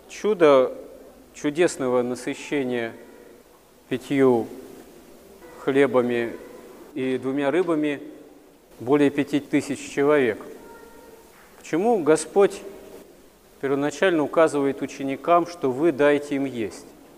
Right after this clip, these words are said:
а ученики, ну, разводят руками: «У нас вот всего пять хлебцев имеется и две рыбки»? Э, дело не только в том, что таким образом Господь, с одной стороны,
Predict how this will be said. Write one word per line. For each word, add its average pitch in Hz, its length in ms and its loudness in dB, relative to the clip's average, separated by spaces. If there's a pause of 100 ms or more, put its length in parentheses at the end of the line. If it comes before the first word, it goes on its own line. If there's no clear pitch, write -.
(320)
а 123 200 4
ученики, 143 960 0
ну, 127 200 -6
разводят 139 400 -2
руками: 147 500 2
«У 135 60 2
нас 131 280 0
вот 110 220 4 (180)
всего 120 220 -2
пять 123 380 2 (200)
хлебцев 147 640 0
имеется 131 540 0
и - 20 -2
две 120 240 0
рыбки»? 117 400 -4 (760)
Э, 127 180 -2
дело 180 220 4
не 185 120 4
только 220 300 2
в - 60 -4
том, 175 220 0
что 143 720 2 (640)
таким 139 260 -2
образом 139 600 2 (1160)
Господь, 131 580 0
с - 80 -12
одной 143 240 2
стороны, 135 680 2